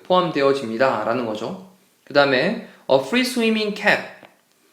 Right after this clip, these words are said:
자, 우리 무료 free, 그 다음에 스위밍 캡, 수영 모자. 자, 이것이요, will be provided.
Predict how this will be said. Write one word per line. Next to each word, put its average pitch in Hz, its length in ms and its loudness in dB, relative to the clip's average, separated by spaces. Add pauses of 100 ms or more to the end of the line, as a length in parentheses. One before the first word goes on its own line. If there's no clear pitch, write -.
(120)
자, 143 120 -4
우리 139 420 -4
무료 220 580 2
free, 185 600 -4
그 - 60 -20
다음에 127 180 0
스위밍 247 420 -2
캡, - 520 2
수영 214 500 -4
모자. 143 640 0 (420)
자, 170 100 2
이것이요, 175 440 4
will 190 180 2
be 233 140 -2
provided. 185 720 2